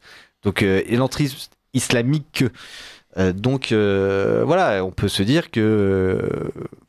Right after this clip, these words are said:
que ça soit des gens plutôt marqués à gauche comme le, euh, monsieur Nunez ou des gens plutôt marqués à droite comme monsieur Retailleau, tout le monde a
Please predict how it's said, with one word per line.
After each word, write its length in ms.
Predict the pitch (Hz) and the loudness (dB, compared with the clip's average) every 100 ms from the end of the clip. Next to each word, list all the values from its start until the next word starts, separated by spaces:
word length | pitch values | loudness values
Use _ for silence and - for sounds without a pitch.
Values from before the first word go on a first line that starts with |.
| _ _ _ | _ _ _
que 60 | |
ça 100 | - | -2
soit 220 | 95 - 117 | -2 0 2
des 160 | 110 | 2
gens 260 | 104 120 123 | 0 0 -2
plutôt 240 | - - | -4 -2
marqués 260 | 107 107 110 | -2 0 -2
à 60 | |
gauche 220 | 107 117 - | 2 0 0
comme 200 | 104 95 | -2 0
le, 120 | 95 | 0
euh, 1500 | 95 107 50 50 50 50 50 50 50 50 50 - 50 50 | 0 0 0 0 -2 -2 -2 0 0 0 -2 -2 -2 -2
monsieur 320 | 50 101 - 107 | 0 0 0 0
Nunez 600 | 113 123 127 127 120 98 | 2 2 4 2 2 -2
ou 100 | 107 | -2
des 100 | 107 | 0
gens 260 | 120 113 | 2 0
plutôt 260 | 98 - 139 | -2 -2 0
marqués 260 | 135 - 127 | 0 0 0
à 80 | |
droite 360 | 120 113 131 120 | 2 2 0 0
comme 180 | 117 101 | -2 0
monsieur 300 | 104 98 104 | 0 0 0
Retailleau, 500 | 98 104 117 165 156 | 2 2 2 2 0
tout 140 | - | -2
le 60 | 117 | 0
monde 200 | 156 135 | 0 2
a 260 | 101 95 | 2 0